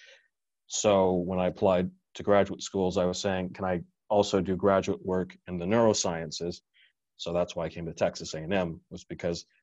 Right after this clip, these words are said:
they require that you get a master's or a second doctorate in something else. So I'm working on that as well. So that's how my philosophical journey went. As far as conversion stories, I study,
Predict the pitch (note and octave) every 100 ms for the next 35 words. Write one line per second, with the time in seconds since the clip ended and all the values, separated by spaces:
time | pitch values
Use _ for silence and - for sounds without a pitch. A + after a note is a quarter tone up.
0 | - F#2 E2 - D#3+ B2+ G#2 - F#2+ F#2+
1 | F#2 F#2+ F#2+ - G2 F2+ G2+ F2+ - G2
2 | - F#2+ G2 F2+ - F2 E2+ _ - _
3 | - F#2 F#2+ E2 E2+ E2 E2+ - D#2+ E2+
4 | - F2 F2+ F2 F2 E2 D#2+ E2 E2 E2
5 | D#3 _ _ _ _ _ - - D#2 C#2
6 | _ _ _ _ _ _ _ _ _ -
7 | D3+ D3 - G#2+ F#2+ F2 E2+ - _ _
8 | _ _ _ _ - F#2 F2+ G2+ F#2 F#2
9 | F#2 E2+ - - F#2 F2 E2+ F2+ - -
10 | - _ _ - D#3 D3 - A2 G#2+ B2
11 | A#2 A2 - - F#2 F#2 G2 G#2 - -
12 | G2 G2+ G2 - - B2+ A#2+ A#2